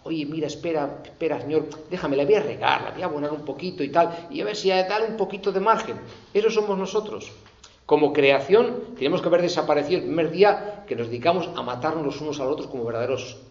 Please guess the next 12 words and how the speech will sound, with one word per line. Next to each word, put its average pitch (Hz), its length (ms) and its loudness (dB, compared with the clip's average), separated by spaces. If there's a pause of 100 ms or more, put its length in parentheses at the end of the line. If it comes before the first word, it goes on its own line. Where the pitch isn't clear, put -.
(100)
enemigos. 107 540 -10 (720)
¿Sabéis 202 240 2
cuántos 202 340 2
años 151 220 0
lleva 139 160 2
la 127 120 0
Tierra 139 280 0
en 127 100 -6
guerra? 156 420 -4
Toda 135 200 -2
su - 80 -8
existencia, 104 420 -12